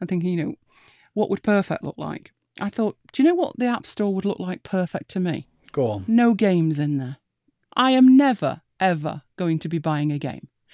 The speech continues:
Speaker 1: Just as, as I'm sure other people wouldn't be interested in music software or video editing software. So I think it'd be fantastic to be able to exclude categories. And I would lose the games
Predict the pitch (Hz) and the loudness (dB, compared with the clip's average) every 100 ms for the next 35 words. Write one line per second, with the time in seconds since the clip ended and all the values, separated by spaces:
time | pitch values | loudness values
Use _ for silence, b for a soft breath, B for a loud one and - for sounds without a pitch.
0 | B B - 320 - 220 175 202 - 196 | B B -2 -2 0 -2 0 0 -2 -2
1 | 185 190 - 196 196 202 - 143 143 147 | 0 0 0 0 2 0 -2 -2 -4 -6
2 | B B 196 185 160 180 160 170 - 165 | B B -2 0 0 0 -2 -6 -4 -4
3 | - 170 175 247 196 151 - 147 147 139 | -2 0 4 4 4 0 -4 -6 -4 -6
4 | - 156 175 247 214 170 156 147 151 143 | -6 -6 -2 2 2 2 0 0 -2 -2
5 | 135 - - - 196 B B B 190 285 | -6 -10 -10 -6 -8 B B B -2 2
6 | 339 170 170 175 - 220 - - 156 151 | 4 2 -2 -2 -2 -4 -6 -6 -6 -4
7 | - - - 180 208 214 151 - _ _ | -8 -8 -6 0 2 2 0 -6 _ _
8 | _ - 262 202 151 - - _ _ _ | _ -6 -4 -2 -4 -6 -16 _ _ _
9 | _ _ _ _ 196 196 247 294 214 202 | _ _ _ _ -2 2 4 4 4 6
10 | 220 196 180 190 185 151 165 147 | 6 4 0 0 0 0 -4 -8